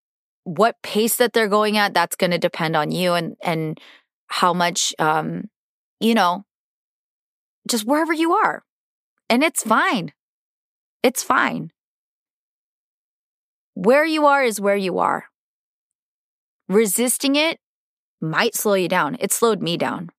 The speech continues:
Resisting where I was slowed me down. Accepting where I was helped me. Accepting where I was did not mean I was gonna stay there.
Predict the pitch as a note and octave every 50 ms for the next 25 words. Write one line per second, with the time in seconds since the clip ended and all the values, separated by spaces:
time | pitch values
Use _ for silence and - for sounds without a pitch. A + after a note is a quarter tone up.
0 | - F3+ F#3+ G3 E3+ F#3 B3+ C#4 - - - D4+ C4+ A#3 G#3 G#3 G3+ G3+ G3 G3
1 | F3 E3 E3+ E3+ E3 E3+ E3 - - - - - - - F#3+ F3 E3 E3+ E3 D#3
2 | D#3 D3+ C#3 C3+ C#3+ D3+ D#3 _ _ - - - - - - - - A3 A3 -
3 | - - - B3 C4 C4 - - A3 F#3+ F#3 F3+ E3+ E3 D#3+ D3+ D3+ D#3 E3 D#3+
4 | D3+ D3 D3 D#3 - - - _ _ _ _ - - G3+ G3 G3 - - - -
5 | - - - - - - - - - - - G#3+ - - - B3+ A#3+ - C#4+ C#4
6 | C4+ B3+ A#3+ A3 G#3 F#3 F#3 F#3+ G3+ F#3+ E3 - - F3+ F3+ F#3+ G3 G#3 - -
7 | F3+ F3 F3+ E3+ E3 D#3 - - D#3 C#3+ C3+ C3 - - - - - F3+ A3+ B3+
8 | G#3+ D3+ C3+ B2+ D3 D#3+ -